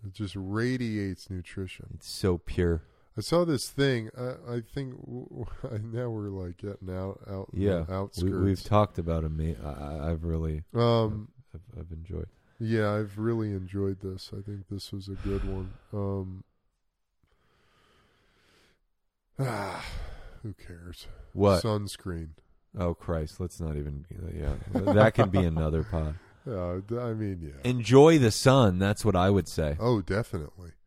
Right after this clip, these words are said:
Speaker 2: The sun is the mother.
Speaker 1: Well,
Speaker 2: The
Speaker 1: the
Speaker 2: sun
Speaker 1: thing
Speaker 2: is the
Speaker 1: about
Speaker 2: mother.
Speaker 1: sunscreen is that it blocks the, the good
Speaker 2: Oh, of
Speaker 1: U V
Speaker 2: course.
Speaker 1: rays.
Speaker 2: I mean, we don't, is
Speaker 1: and
Speaker 2: that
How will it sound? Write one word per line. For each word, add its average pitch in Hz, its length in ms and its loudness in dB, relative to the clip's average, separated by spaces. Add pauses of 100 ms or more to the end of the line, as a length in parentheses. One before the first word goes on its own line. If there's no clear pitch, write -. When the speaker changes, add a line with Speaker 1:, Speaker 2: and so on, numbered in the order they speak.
(400)
Speaker 2:
The 98 100 -2
sun 131 320 4
is 113 140 2
the 101 100 2
mother. 90 540 2
Speaker 1:
Well, 147 180 10
Speaker 2:
The 143 60 6
Speaker 1:
the 147 140 10
Speaker 2:
sun 117 80 6
Speaker 1:
thing 120 100 10
Speaker 2:
is 170 60 6
the 147 140 4
Speaker 1:
about 131 180 8
Speaker 2:
mother. 95 200 6
Speaker 1:
sunscreen 120 720 4
is 104 140 -2
that 113 180 4
it 101 240 -2
blocks 123 640 2
the, 98 460 0 (100)
the 104 220 -4
good 110 500 6 (240)
Speaker 2:
Oh, 101 160 2
of 95 60 2
Speaker 1:
U 98 80 0
V 95 60 0
Speaker 2:
course. 95 180 4
Speaker 1:
rays. 90 200 2
Speaker 2:
I 117 40 2
mean, 123 240 2
we 135 100 6
don't, 131 240 -2
is 110 140 0
Speaker 1:
and 120 80 2
Speaker 2:
that 127 80 2